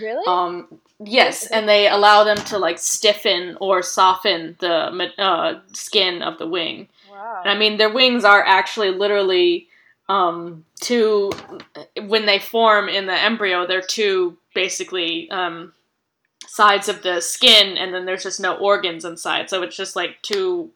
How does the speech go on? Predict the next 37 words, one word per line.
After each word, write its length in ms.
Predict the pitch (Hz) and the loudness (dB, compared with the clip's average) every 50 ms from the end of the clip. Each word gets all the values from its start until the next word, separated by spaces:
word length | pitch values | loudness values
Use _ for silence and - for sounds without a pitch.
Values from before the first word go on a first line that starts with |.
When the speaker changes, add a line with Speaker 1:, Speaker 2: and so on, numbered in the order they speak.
| _ _ _ _ _ _ _ _ _ _ _ _ 107 _ _ - | _ _ _ _ _ _ _ _ _ _ _ _ _ _ _ 2
Speaker 2:
uh, 460 | 214 185 170 165 170 165 156 123 113 113 _ _ _ _ _ _ - | 2 4 4 2 2 0 -2 -6 -10 -20 _ _ _ _ _ _ -6
like, 280 | 190 180 180 - - - | -6 -6 -6 -6 -10 -8
if 180 | - 208 208 214 | -6 -6 -6 -4
you 160 | 226 226 226 | -2 0 2
were 160 | 214 202 196 | 2 2 2
shrink, 380 | 190 - - 233 226 214 208 - - | 0 -2 -2 0 0 0 -2 -4 -4
if 200 | 214 208 - - | -4 -4 -4 -4
you 120 | 226 226 208 | -4 -2 0
were, 120 | 202 196 | 0 0
like, 200 | 185 175 160 - | 0 -2 -4 -4
shrink 340 | - - 208 202 196 196 - | -4 -4 -4 -4 -4 -4 -2
wrapping 360 | 202 190 180 180 190 170 156 | 0 0 0 0 -2 -4 -6
a 60 | 156 | -6
bat, 360 | - - 190 175 160 147 - - | -2 0 2 2 2 2 0 -4
it's 140 | - 175 - | -8 -8 -6
just, 240 | - 190 185 185 - | -6 -6 -4 -4 -4
like, 320 | 190 180 170 165 165 _ - | -4 -4 -4 -4 -6 _ -4
their 160 | 190 175 170 | -2 -2 -2
skin 380 | - - - - 202 190 190 | -2 -2 4 6 6 6 6
was 100 | 180 180 | 2 -2
shrink 400 | 175 - - - 202 196 185 - | -4 -4 -4 -2 -2 -2 -2 -2
wrapped 300 | 196 185 170 170 170 - - | 0 2 2 2 2 0 -4
around 300 | 175 180 175 180 180 180 | -2 0 0 -2 -2 -2
their 240 | 170 170 165 165 160 | -4 -4 -4 -4 -4
fingers, 760 | - - 208 196 190 175 170 165 165 160 165 - - - - _ _ _ _ _ _ _ _ - | -2 0 0 0 2 0 -2 -2 -2 -4 -4 -6 -10 -10 -14 _ _ _ _ _ _ _ _ -8
and 160 | - 180 170 | -6 -2 2
that's 400 | 170 180 175 - - - - - - | 2 2 0 -2 -8 -8 -6 -2 0
all 160 | 185 180 165 | 2 2 2
that's 220 | 160 165 165 - - | 0 -2 -4 -2 2
there, 280 | 208 196 151 - 127 | 2 2 2 2 -2
and, 180 | 123 165 165 - | -4 -6 -6 -6
and 180 | 180 185 180 | -6 -4 -2
their 200 | 175 165 170 160 | 0 2 2 2
veins 300 | 165 175 165 160 156 165 | 2 0 -2 -4 -4 -8
and 100 | 175 160 | -6 0
muscle. 340 | 165 170 185 190 - 123 - - | 4 4 4 4 2 -4 -6 -6
But 140 | - - | -8 -10